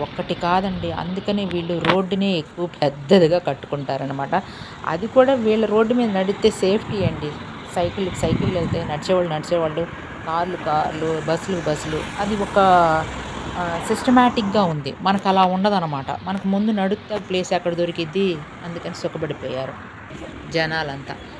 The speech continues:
వెళ్తే ఎక్కడ ఏది గుద్దుకుని ఏ మంచాన పడాల్సి వస్తామా అని చెప్పి అదొక భయము. మనకు కూడా ఇలా ఎప్పుడొస్తుందో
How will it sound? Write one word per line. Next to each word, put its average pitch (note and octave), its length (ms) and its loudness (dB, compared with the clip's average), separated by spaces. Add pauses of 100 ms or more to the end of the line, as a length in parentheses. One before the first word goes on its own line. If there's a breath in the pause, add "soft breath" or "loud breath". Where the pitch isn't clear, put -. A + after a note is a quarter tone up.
వెళ్తే F3 380 -2
ఎక్కడ D#3+ 280 0
ఏది D#3+ 180 0
గుద్దుకుని D#3 640 -4
ఏ D#3 120 0
మంచాన D#3 400 -2
పడాల్సి C#3+ 380 0
వస్తామా D3 380 -4
అని C#3+ 160 -6
చెప్పి C#3 260 -6
అదొక D3 380 -2
భయము. D3 440 -4 (2000)
మనకు E3+ 280 -6
కూడా G3+ 200 0
ఇలా E3+ 200 2
ఎప్పుడొస్తుందో D3+ 640 0